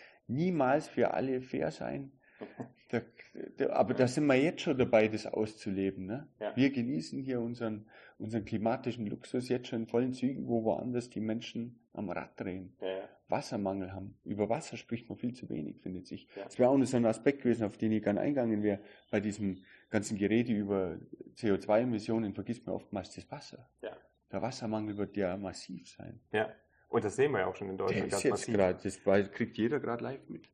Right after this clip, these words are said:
Speaker 2: Und ich finde es immer so extrem, also ich finde, hier sieht man es ja noch nicht so sehr, aber wenn, zum Beispiel mein Onkel, der wohnt im Bergischen
Speaker 1: Ja.
Speaker 2: Land, da gibt's halt wirklich hektarweise sind die Fichtenwälder kaputt, ne? Du guckst da hin und denkst dir, „Krass, komplett toter Wald.“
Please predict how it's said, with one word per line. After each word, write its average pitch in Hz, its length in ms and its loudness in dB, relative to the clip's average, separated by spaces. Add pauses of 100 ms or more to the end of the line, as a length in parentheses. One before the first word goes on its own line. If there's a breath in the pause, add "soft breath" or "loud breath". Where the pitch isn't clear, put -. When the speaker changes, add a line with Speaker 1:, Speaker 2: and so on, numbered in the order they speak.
Speaker 2:
Und 120 100 4
ich 110 80 2
finde 151 160 2
es 127 60 0
immer 117 140 4
so 110 120 4
extrem, 127 580 0
also 107 120 2
ich - 60 -12
finde, 123 180 -2
hier 143 180 -2
sieht 135 220 -8
man 113 80 -2
es 104 80 -8
ja 104 80 0
noch 101 80 -2
nicht 151 180 -6
so 101 120 -6
sehr, 95 280 0
aber 101 220 0
wenn, - 320 -8 (160)
zum 110 120 -8
Beispiel 107 140 0
mein 107 140 2
Onkel, 131 240 2
der 110 100 2
wohnt 120 140 -2
im 110 100 -2
Bergischen 113 300 -4
Speaker 1:
Ja. 101 80 -2
Speaker 2:
Land, 131 260 0 (400 soft breath)
da 98 80 -8
gibt's 123 220 -6
halt 104 140 -4
wirklich - 200 -10
hektarweise 139 720 -2
sind 127 160 -8
die 123 80 -2
Fichtenwälder 92 540 -6
kaputt, - 480 -12
ne? 113 240 -8
Du 151 60 -2
guckst - 260 -8
da 120 60 2
hin 139 160 -2
und 143 120 -8
denkst 135 180 -6
dir, 135 180 -4 (220)
„Krass, - 320 -8 (140)
komplett 135 340 -2
toter 135 260 -2
Wald.“ 101 220 0